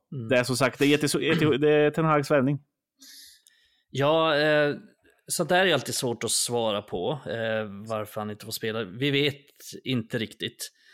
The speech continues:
Speaker 1: Men, eh, jag tippar på, om jag får, får gissa, så tror jag, så är jag mycket inne på din linje där, Jonas, att, eh, det är två spelare framför honom. Det är Garnacho som han riktigt, han kan inte peta honom i dagsläget. Garnacho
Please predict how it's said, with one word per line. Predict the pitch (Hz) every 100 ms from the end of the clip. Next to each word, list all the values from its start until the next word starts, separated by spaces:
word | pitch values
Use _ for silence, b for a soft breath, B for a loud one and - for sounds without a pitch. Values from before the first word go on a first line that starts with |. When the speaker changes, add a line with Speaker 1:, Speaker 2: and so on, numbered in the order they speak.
| b b
Speaker 1:
Men, | 127 131 131
eh, | 131 127 123
jag | - 131 135 127 -
tippar | - 139 - 135
på, | - 120
om | 113
jag | 113 110 107
får, | 110 104 101 95 _ _ _ _ _ _ _ _ _ _ _ 113
får | - 113
gissa, | 110 117 - 123
så | - 117 - -
tror | 113
jag, | - -
så | 120
är |
jag | 113
mycket | 110 101
inne | 110 107
på | 113
din | 113 113 110
linje | 113 110 113
där, | 110
Jonas, | 110 104 104 104
att, | 110 - - _ B B B B B
eh, | 120 120
det | 135
är |
två | - 165 160
spelare | - 139 123 120
framför | 110 117 107 113
honom. | 101 113 135
Det |
är | 123
Garnacho | 120 120 - - 120
som | 120
han | 117 113
riktigt, | 110 - 107
han | - 127
kan | 127
inte | 117 107
peta | 123 117 -
honom | 104 107 98 90
i |
dagsläget. | 107 107 - - 127 151 -
Garnacho | 123 113 - 113 113